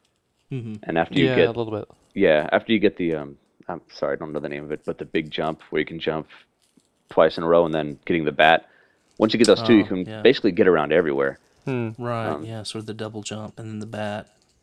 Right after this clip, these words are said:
Speaker 2: Yeah, and in
Speaker 3: Yeah.
Speaker 2: Super Metroid, um, you kinda have to be, you have, you have to be a little more critical thinking to get around. You gotta bomb certain wall here and there to get back to where you were.
Speaker 1: Hmm.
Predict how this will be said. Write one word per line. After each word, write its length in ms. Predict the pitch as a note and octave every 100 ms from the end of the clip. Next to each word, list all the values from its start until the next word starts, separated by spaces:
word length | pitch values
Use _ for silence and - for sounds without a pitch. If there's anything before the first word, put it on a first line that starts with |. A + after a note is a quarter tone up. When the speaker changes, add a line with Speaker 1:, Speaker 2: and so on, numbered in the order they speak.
| _
Speaker 2:
Yeah, 260 | F#2+ C#2+ - _ _ _ _
and 260 | - F2 D#2+
in 100 | -
Speaker 3:
Yeah. 80 | A2+
Speaker 2:
Super 200 | B2 G2+
Metroid, 480 | F#2+ G#2+ F2 D2+ D2+ - _ _ _ _ _ _ -
um, 280 | E2 D#2+ -
you 100 | -
kinda 180 | F#2+ A#2
have 100 | A#2+
to 80 | G2
be, 340 | F2+ E2+ E2 -
you 100 | G2
have, 80 | -
you 80 | -
have 60 | G2+
to 60 |
be 60 | F#2
a 60 | F#2
little 140 | F2
more 140 | E2 D2
critical 360 | - F2 -
thinking 420 | - E2+ D#2 D2 C#2+
to 60 |
get 140 | D#2 C#2+
around. 320 | C#2+ C#2+ C#2
You 60 |
gotta 180 | C#2 C2+ - -
bomb 220 | D2 D#2
certain 240 | D2+ D#2 D2+
wall 220 | D2 D2
here 180 | D#2 D2
and 120 | C#2+
there 160 | C#2+ C#2+
to 100 | D2
get 140 | C#2+
back 180 | D2 C#2+
to 80 | E2
where 120 | D2+
you 100 | D2
were. 260 | D#2 D2+ - _ _ _ _ _ _ -
Speaker 1:
Hmm. 260 | A#2+ A2+